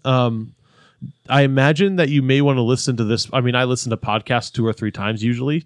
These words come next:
to get all the information. This is a long one that has a lot of information. Um, if you want, um, more information on this, I'm actually producing, um, a document that has, uh, uh,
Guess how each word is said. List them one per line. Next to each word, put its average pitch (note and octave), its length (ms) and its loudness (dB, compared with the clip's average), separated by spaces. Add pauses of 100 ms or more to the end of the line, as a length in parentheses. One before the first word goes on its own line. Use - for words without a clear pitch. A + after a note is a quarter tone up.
to G#2 80 -6
get G#2 160 -6
all G#2+ 100 -2
the G#2 100 -4
information. G#2+ 580 -6 (460)
This - 180 -4
is D3+ 60 -4
a C#3 80 2
long A2+ 440 -2
one D3+ 240 -2
that A2+ 120 -2
has A#2 160 -2
a A2+ 60 -2
lot G#2+ 280 0
of A2+ 100 -4
information. A2 680 -6 (640)
Um, A2+ 540 0
if C3 220 -2
you B2+ 120 2
want, B2 760 -2
um, A#2+ 280 -2
more D#3 720 0
information C3 520 -2
on C3 220 -2
this, A#2+ 300 0
I'm B2 200 -2
actually C3 400 0
producing, B2 840 -2 (420)
um, F#2+ 460 -2 (300)
a A#2+ 140 2
document B2 600 -2
that - 140 -2
has, C3+ 800 -2
uh, G#2 380 -4 (760)
uh, A#2 280 -2